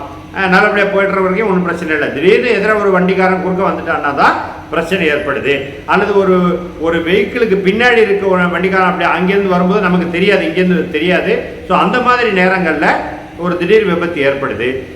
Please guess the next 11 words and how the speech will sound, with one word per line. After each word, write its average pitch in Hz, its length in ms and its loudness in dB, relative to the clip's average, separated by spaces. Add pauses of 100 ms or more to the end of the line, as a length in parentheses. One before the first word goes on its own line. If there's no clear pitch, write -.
(240)
இது 160 160 -2
போல 175 580 0 (440)
நார்மலா 262 500 2
நம்ம 190 300 0
உட்கார்ந்துட்டு 202 440 0
இருக்க 165 200 -4
வரையும் 147 260 -2
ஃப்ளைட் 180 380 0
பறந்துகிட்டு 156 360 -2
இருக்கு, 147 420 -2
ஆஹா, 147 420 -2